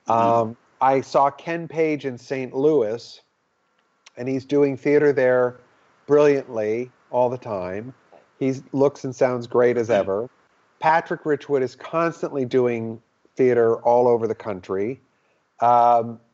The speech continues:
Speaker 2: and, and I, I, there is a part of me like, "Oh, I would be interested in, like, some get together of everybody." Elizabeth Harnoy's, I mean, please,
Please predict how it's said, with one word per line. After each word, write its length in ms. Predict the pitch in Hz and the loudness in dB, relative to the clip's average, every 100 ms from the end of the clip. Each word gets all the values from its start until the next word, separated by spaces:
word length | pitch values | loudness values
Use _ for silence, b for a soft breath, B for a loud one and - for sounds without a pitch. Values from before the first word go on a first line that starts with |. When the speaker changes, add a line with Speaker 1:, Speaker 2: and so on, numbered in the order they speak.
| _ _ _ - | _ _ _ -12
Speaker 2:
and, 320 | 131 135 123 _ | -8 -8 -10 _
and 240 | 127 123 - _ - | -6 -6 -8 _ -10
I, 80 | 131 147 | -4 0
I, 140 | 147 - | 0 0
there 240 | 165 180 | 4 6
is 140 | 202 | 4
a 40 | 196 | 2
part 300 | - 165 175 | 0 0 0
of 80 | 170 | 0
me 80 | 143 | 0
like, 240 | 135 - | -2 -2
"Oh, 100 | 196 | 0
I 100 | 196 | 2
would 260 | 180 180 202 | 4 2 0
be 200 | 226 214 | -2 -4
interested 420 | 190 185 185 180 160 | -4 -4 -4 -4 -4
in, 100 | 151 | -4
like, 360 | 139 131 - _ _ _ _ _ | -6 -6 -10 _ _ _ _ _
some 600 | - - 175 180 202 202 _ _ | -16 -4 -2 -2 -4 -8 _ _
get 220 | 165 160 | 0 0
together 460 | - 156 139 131 139 | 0 -4 -2 0 -2
of 100 | 139 | 0
everybody." 480 | 180 196 139 110 107 | 0 2 0 0 0
Elizabeth 360 | 117 135 123 | 0 -2 -4
Harnoy's, 540 | 117 120 120 113 107 107 | -6 -6 -6 -6 -8 -8
I 260 | 131 - - | -8 -8 -10
mean, 200 | 113 107 | -12 -10
please, 400 | - 113 90 - | -2 0 -2 -10